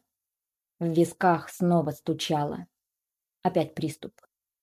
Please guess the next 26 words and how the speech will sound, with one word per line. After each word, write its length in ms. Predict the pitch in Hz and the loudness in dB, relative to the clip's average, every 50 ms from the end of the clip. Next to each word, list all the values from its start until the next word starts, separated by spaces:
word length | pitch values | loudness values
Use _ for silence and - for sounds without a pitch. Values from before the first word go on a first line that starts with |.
| _ _ _ _ _ _ _ _ - | _ _ _ _ _ _ _ _ 0
Но 160 | 202 208 208 | 2 4 6
не 120 | 208 214 220 | 6 4 2
сильный, 520 | 226 - - 160 151 151 151 147 147 - _ | 2 0 -2 0 0 0 -4 -6 -8 -12 _
стал 360 | - - - 190 180 180 180 | -14 -4 2 4 4 4 4
быстро 360 | 165 170 165 165 - 165 165 | 2 -2 -2 -4 -4 -4 -2
рассеиваться. 840 | 156 165 165 - - 156 151 147 143 147 156 - - - - 180 - _ _ _ _ _ _ _ _ _ _ _ _ _ _ _ _ _ _ _ | -2 -2 -4 -4 -6 -4 -4 -4 -4 -6 -8 -12 -14 -14 -14 -14 -16 _ _ _ _ _ _ _ _ _ _ _ _ _ _ _ _ _ _ _
Когда 260 | - 190 185 170 170 165 | 0 2 6 6 6 6
Роман 300 | 160 160 160 156 151 156 | 6 6 2 2 0 -2
сел 200 | - 165 160 160 | 0 2 4 6
рядом, 460 | 160 180 175 175 165 175 175 170 175 | 8 8 8 8 8 6 2 0 2
пик 200 | - 180 170 175 | 2 2 4 4
агрессии 580 | 165 160 165 165 165 156 156 - - 160 156 - - | 2 4 4 2 2 2 0 0 -2 -2 -2 0 0
уже 240 | 180 185 165 170 156 | -2 0 2 0 0
прошел. 520 | - 160 156 160 - - 151 143 165 - - _ _ _ _ _ _ _ _ _ _ _ _ _ _ _ _ _ _ _ _ _ _ _ _ _ _ _ _ _ | 0 -2 -4 -4 -4 -4 -6 -6 -6 -8 -12 _ _ _ _ _ _ _ _ _ _ _ _ _ _ _ _ _ _ _ _ _ _ _ _ _ _ _ _ _
А 100 | - - | 2 8
потом 300 | - 233 233 240 262 247 | 10 10 12 12 12 10
он 140 | 233 208 196 | 10 8 8
опять 500 | 185 180 175 - 175 165 165 165 - - | 6 6 6 4 4 4 4 2 -2 -4
извинился. 800 | - 180 160 147 151 160 160 151 147 147 147 151 143 - - - _ _ _ _ _ _ _ _ _ _ _ _ _ _ _ _ _ _ _ - | -4 -4 -4 -2 -2 -2 -2 -2 -2 -4 -6 -8 -12 -16 -18 -18 _ _ _ _ _ _ _ _ _ _ _ _ _ _ _ _ _ _ _ 0
Но 160 | - 190 202 196 | 4 6 6 10
Даше 360 | 190 196 190 185 - - 185 | 12 12 12 10 8 4 0
было 220 | 170 175 170 170 | 2 4 6 6
уже 200 | 165 165 156 170 160 | 4 4 2 0 -2
совсем 560 | - - 180 175 175 - - 165 147 147 143 | 0 0 0 0 0 -2 -2 -2 0 -2 -4
все 240 | - - - 151 147 | -6 -6 -6 -4 -4
равно. 380 | 156 156 - - - - - | -4 -6 -6 -6 -8 -8 -10